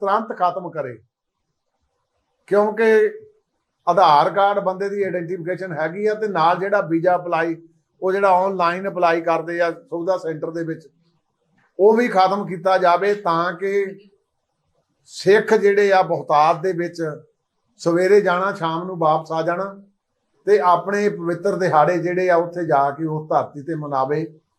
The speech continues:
ਇਹ ਵੀ ਸਰਕਾਰ ਨੂੰ, ਸੈਂਟਰ ਦੀ ਸਰਕਾਰ ਨੂੰ ਅੱਜ ਦਾ ਹਾਊਸ ਜਿਹੜਾ ਆ ਉਹ ਅਪੀਲ ਕਰਦਾ।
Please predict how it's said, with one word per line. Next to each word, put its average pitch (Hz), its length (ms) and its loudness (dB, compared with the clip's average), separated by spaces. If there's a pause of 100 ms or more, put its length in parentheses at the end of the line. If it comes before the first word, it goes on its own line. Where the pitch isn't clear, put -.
(360)
ਇਹ 196 140 6
ਵੀ 220 120 0
ਸਰਕਾਰ 147 500 2
ਨੂੰ, 147 400 -10 (340)
ਸੈਂਟਰ 170 380 -2
ਦੀ 175 140 0
ਸਰਕਾਰ 147 440 2
ਨੂੰ 151 200 -4
ਅੱਜ 139 120 -4
ਦਾ 151 160 -2
ਹਾਊਸ 127 260 -6
ਜਿਹੜਾ 139 360 0
ਆ 139 120 -2 (600)
ਉਹ 180 160 4
ਅਪੀਲ 160 300 0
ਕਰਦਾ। 117 360 -4